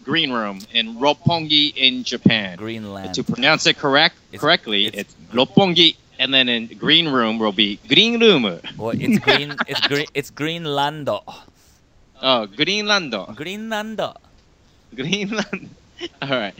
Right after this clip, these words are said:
Speaker 1: So, what's your overall review? Uh, let's say, uh, let's go perspective overall. Like, so you're, you're a single dude, uh, twenty to thirty. You're walking in,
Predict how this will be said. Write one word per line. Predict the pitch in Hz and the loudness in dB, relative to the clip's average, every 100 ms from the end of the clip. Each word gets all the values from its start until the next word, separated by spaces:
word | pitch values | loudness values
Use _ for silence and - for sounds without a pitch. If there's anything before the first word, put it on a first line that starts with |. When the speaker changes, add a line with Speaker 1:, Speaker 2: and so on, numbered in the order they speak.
| 277 - | -18 -14
Speaker 1:
So, | - 151 127 | -2 0 4
what's | 160 - | 2 4
your | 208 | 4
overall | 196 180 190 185 | 4 6 6 4
review? | 175 170 - | 2 -2 -2
Uh, | 147 151 151 143 - - 180 | 2 4 4 2 -2 -20 -14
let's | 156 - | -10 -4
say, | 202 196 | 0 2
uh, | 180 165 | 2 0
let's | 156 190 | -4 -2
go | 349 | -2
perspective | 311 214 - - - 139 - 120 104 | 0 -2 -2 -2 -2 -4 -2 -6 -6
overall. | 113 113 117 110 - | -6 -6 -6 -6 0
Like, | 131 131 | 0 0
so | - 135 123 120 _ - _ _ | -2 0 0 -2 _ -20 _ _
you're, | 139 143 | -6 -4
you're | 139 135 | 0 0
a | 127 | 0
single | - 175 180 | -2 -2 -2
dude, | 147 143 143 139 135 | 2 2 4 4 2
uh, | 139 123 117 117 110 107 | 0 4 6 8 6 4
twenty | - 151 147 147 | 0 0 2 2
to | 131 | 0
thirty. | 131 123 127 | 0 2 2
You're | 120 113 | 0 -2
walking | 120 123 123 107 | 0 0 -2 0
in, | 104 104 | 0 -2